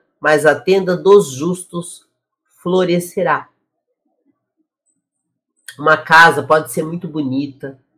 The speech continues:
pode ser muito confortável, mas na hora das dificuldades, se você não tiver uma casa bem alicerçada, você vai perder tudo. Então, cuide da sua casa,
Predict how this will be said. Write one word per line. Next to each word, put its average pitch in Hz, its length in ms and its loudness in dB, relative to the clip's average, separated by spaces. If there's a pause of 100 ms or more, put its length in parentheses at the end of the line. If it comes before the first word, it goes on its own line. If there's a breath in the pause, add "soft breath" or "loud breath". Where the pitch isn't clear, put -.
pode 156 280 0
ser 165 120 -4
muito 175 380 -8
confortável, 143 1120 -2 (340)
mas 151 1300 0
na 151 160 2
hora 196 240 6
das 165 240 2
dificuldades, 139 1120 -2 (1400 soft breath)
se - 180 -12
você 165 320 -2
não 196 180 -2
tiver 170 300 -2
uma 151 180 -2
casa 147 360 -2
bem 160 220 -4
alicerçada, 143 1080 -2 (300)
você - 160 -12
vai 160 160 0
perder 160 400 -6
tudo. 127 400 -10 (340 soft breath)
Então, 180 300 -2
cuide 185 280 -2
da 170 140 2
sua 151 220 -4
casa, 135 680 -2